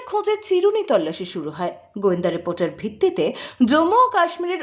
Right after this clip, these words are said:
উধমপুর জেলায় জঙ্গিদের লুকিয়ে থাকার খবর পেয়ে অভিযান চালায় নিরাপত্তা বাহিনী। জওয়ানদের দেখে গুলি ছুড়তে থাকে জঙ্গিরা, পাল্টা জবাব দেয় বাহিনীও। দুপক্ষের মধ্যে ব্যাপক গুলির লড়াই চলে।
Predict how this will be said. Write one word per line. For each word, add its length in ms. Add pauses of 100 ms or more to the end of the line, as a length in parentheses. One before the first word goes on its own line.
উধমপুর 680
জেলায় 440 (240)
জঙ্গিদের 560
লুকিয়ে 360
থাকার 360
খবর 320
পেয়ে 340
অভিযান 520
চালায় 320
নিরাপত্তা 560
বাহিনী। 380 (480)
জওয়ানদের 560
দেখে 340
গুলি 340
ছুড়তে 380
থাকে 360
জঙ্গিরা, 540 (260)
পাল্টা 320
জবাব 380
দেয় 200 (240)
বাহিনীও। 800 (300)
দুপক্ষের 600
মধ্যে 380
ব্যাপক 640
গুলির 280
লড়াই 380
চলে। 360